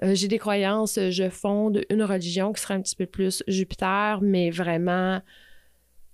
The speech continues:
il y a des choses que je pourrais même pas atteindre ou comprendre parce que c'est, c'est plus du domaine, exemple, du nirvana, tu sais, ou des choses comme ça, là. On va rentrer plus dans un principe de Neptune quand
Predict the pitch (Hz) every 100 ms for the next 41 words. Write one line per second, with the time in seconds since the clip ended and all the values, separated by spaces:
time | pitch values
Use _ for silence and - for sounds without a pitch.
0 | - _ _ - 214 190 196 208 202 -
1 | 196 - 196 196 185 185 214 208 208 -
2 | 180 214 196 208 196 202 180 - 196 196
3 | 196 185 - 185 175 - 185 208 202 190
4 | 190 185 190 190 196 175 180 190 196 202
5 | 175 175 202 180 175 175 180 175 - -
6 | 190 175 185 170 190 180 180 165 - 180
7 | 170 160 165 160 165 165 175 - 196 190
8 | 180 170 - 170 170 - 190 - - -
9 | - 185 180 - - 208 208 190